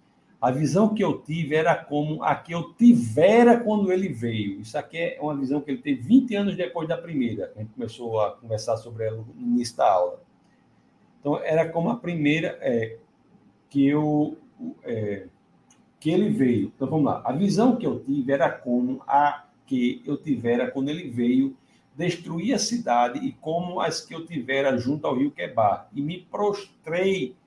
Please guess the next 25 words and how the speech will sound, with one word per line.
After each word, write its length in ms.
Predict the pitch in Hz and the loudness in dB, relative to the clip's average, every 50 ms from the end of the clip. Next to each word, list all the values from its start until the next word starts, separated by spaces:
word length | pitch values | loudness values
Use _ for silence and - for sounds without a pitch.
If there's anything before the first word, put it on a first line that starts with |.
| _ _ _ _ _ _ _ - | _ _ _ _ _ _ _ -2
rosto 420 | 139 151 160 151 160 - - 160 | 0 0 0 0 -2 -6 -6 -4
em 160 | 156 156 131 - | -4 -4 -4 -4
terra. 460 | - 120 110 107 101 104 - - - _ _ _ _ _ _ _ _ - | -4 -2 -2 -2 -2 -4 -8 -12 -14 _ _ _ _ _ _ _ _ -2
Mais 240 | 135 143 156 143 | -2 0 0 0
uma 240 | 151 165 156 135 110 | -2 0 0 0 -2
vez, 460 | 101 113 123 135 147 143 - - - _ _ _ _ _ _ - | 0 0 0 2 0 0 -2 -6 -20 _ _ _ _ _ _ -6
ele 180 | 120 123 131 123 | -4 -2 -2 -2
se 260 | 117 - - 185 - | -4 -6 -10 -10 -12
prostra, 880 | - - _ - 127 123 131 151 156 156 - - - 117 104 90 - - _ _ _ _ _ _ _ _ _ _ _ - | -12 -14 _ -6 -2 0 2 2 2 0 -2 -8 -10 -8 -8 -8 -12 -16 _ _ _ _ _ _ _ _ _ _ _ -6
é, 380 | - 120 120 117 120 120 - - | -2 2 4 4 4 2 0 -6
rosto 680 | 104 107 120 143 165 160 165 160 - - 170 156 151 - _ _ _ _ _ _ _ _ _ _ _ _ _ _ | -4 0 2 2 2 0 -2 -4 -8 -12 -14 -14 -14 -14 _ _ _ _ _ _ _ _ _ _ _ _ _ _
em 180 | - 156 175 160 | -6 -4 -4 -4
terra. 580 | - - - 123 117 113 110 107 - - - - _ _ _ - | -6 -4 -2 0 2 2 2 0 -4 -6 -8 -12 _ _ _ -12
Ele 120 | 113 113 | -10 -10
se 180 | 110 - - 170 | -8 -8 -8 -10
prostra 580 | - - - 131 131 143 147 143 - - 143 139 | -10 -6 -2 2 2 2 2 0 -2 -4 -4 -2
rosto 420 | - 113 131 143 143 - - 156 | 0 2 2 2 2 0 -4 -8
em 160 | 160 160 160 | -8 -8 -8
terra. 400 | - - 120 113 110 110 107 - - _ _ _ _ _ _ _ _ _ _ - | -6 -2 0 0 0 0 -2 -6 -10 _ _ _ _ _ _ _ _ _ _ -8
E 500 | 160 160 175 190 214 220 214 214 214 - - - - _ _ _ _ _ _ | -4 0 4 4 6 6 6 4 0 -2 -8 -12 -16 _ _ _ _ _ _
os 200 | - 147 135 123 | 0 0 2 4
versos 420 | 151 185 180 180 - 185 156 - | 4 2 2 2 -2 -8 -10 -12
quatro 720 | - - _ - 170 175 196 220 220 220 220 - 175 180 | -12 -12 _ 2 6 8 10 8 8 6 0 -10 -10 -8
e 120 | 165 156 143 | -6 -4 -4
cinco 1040 | - - - - - - - 185 214 233 208 - - - - 143 120 113 110 - | -6 -6 -10 -12 -12 -10 -4 0 4 4 4 2 0 -4 -4 -4 -4 -4 -6 -8